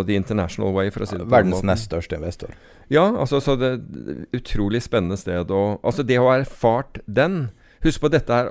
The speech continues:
Speaker 1: også, altså,
Speaker 2: Men det er
Speaker 1: en
Speaker 2: jo ikke en godt betalt jobb, det er det jo, altså, i forhold til
Speaker 1: Nei,
Speaker 2: de andre.
Speaker 1: det kan, kan godt
Speaker 2: Det har
Speaker 1: være,
Speaker 2: definitivt en cap.
Speaker 1: kan godt være, men jeg tror, det er heller ikke en dårlig betalt jobb.
Speaker 2: Nei, du tjener en million, liksom, men,
Speaker 1: Og så
Speaker 2: men ikke, ikke tredve. <laughs>
Speaker 1: Nei, antageligvis ikke, men, eh, men du kan si at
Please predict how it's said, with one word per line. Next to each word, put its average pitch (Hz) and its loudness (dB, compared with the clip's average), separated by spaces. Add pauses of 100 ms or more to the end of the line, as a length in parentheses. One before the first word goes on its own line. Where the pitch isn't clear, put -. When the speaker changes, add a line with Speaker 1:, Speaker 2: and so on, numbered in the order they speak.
Speaker 1:
også, 170 -2
altså, - -2
Speaker 2:
Men 120 4
det 113 8
er 110 8
Speaker 1:
en 104 6
Speaker 2:
jo 104 0
ikke 156 4
en 131 0
godt 107 2
betalt 85 -4
jobb, 87 0
det 95 4
er 90 4
det 71 -4
jo, 73 -6
altså, 92 2
i 82 0
forhold 85 0
til 78 -4
Speaker 1:
Nei, 180 4 (100)
Speaker 2:
de 175 2
andre. - -2
Speaker 1:
det - -8
kan, 170 4
kan 165 4
godt 151 2
Speaker 2:
Det 95 10
har 127 10
Speaker 1:
være, 110 4
Speaker 2:
definitivt 110 2
en 80 -6
cap. - 4
Speaker 1:
kan 156 4
godt 147 -2
være, 117 2
men 117 0
jeg 131 0
tror, 120 -8
det 123 0
er 131 4
heller 110 2
ikke 151 0
en 127 0
dårlig 98 6
betalt 117 -2
jobb. 170 6
Speaker 2:
Nei, 78 2
du 82 -2
tjener 98 4
en 80 -4
million, 82 -2
liksom, 87 -8
men, 87 2
Speaker 1:
Og 156 6
så 147 4 (200)
Speaker 2:
men 95 2
ikke, 95 2 (160)
ikke 92 -4
tredve. 90 -2 (300)
<laughs> - -8
Speaker 1:
Nei, 139 6 (100)
antageligvis 127 2
ikke, 139 -2
men, 135 2 (100)
eh, 131 2 (100)
men 127 0 (720)
du 131 -4
kan 143 -2
si 123 0
at 127 -2